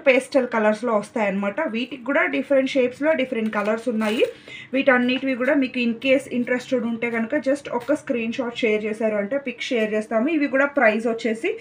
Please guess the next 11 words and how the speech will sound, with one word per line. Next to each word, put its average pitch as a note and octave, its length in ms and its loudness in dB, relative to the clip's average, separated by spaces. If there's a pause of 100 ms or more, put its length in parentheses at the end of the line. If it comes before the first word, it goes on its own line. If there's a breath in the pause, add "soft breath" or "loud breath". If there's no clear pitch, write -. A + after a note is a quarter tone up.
(500 loud breath)
త్రీ E4 320 2
ఫిఫ్టీ D4 300 2
రూపీస్ C#4 400 -2
లైన్ A3+ 340 2
అయితే A#3 200 -2
పడుతుందండి. G#3+ 720 0
Because B3 440 0
ఇవి A#3+ 200 0
మీకు, A3+ 200 -4
మీరు B3+ 380 -2
చూసుకోవచ్చు, A#3+ 520 0